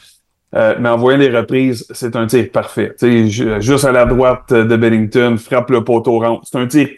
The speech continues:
parfait. Tu sais, tu, tu donnes à Lindell le, l'occasion d'en, de tirer dix fois de là, il va marquer une seule fois.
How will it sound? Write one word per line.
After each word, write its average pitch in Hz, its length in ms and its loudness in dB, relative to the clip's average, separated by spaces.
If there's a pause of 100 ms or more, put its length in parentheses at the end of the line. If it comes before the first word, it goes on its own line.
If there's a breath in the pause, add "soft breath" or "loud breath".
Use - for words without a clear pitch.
parfait. - 480 -6 (100)
Tu 120 100 2
sais, 120 80 2
tu, 117 220 -2
tu 131 180 0
donnes 143 320 2
à 135 100 4
Lindell 131 400 2
le, 110 260 2 (360 loud breath)
l'occasion 120 420 2
d'en, 120 280 2
de 117 160 2
tirer 127 380 -2
dix 123 240 -6
fois 135 140 0
de 123 80 2
là, 131 380 2 (100)
il 117 380 -4
va 120 120 0
marquer 117 360 -4
une 123 160 -2
seule 107 240 -2
fois. - 260 -8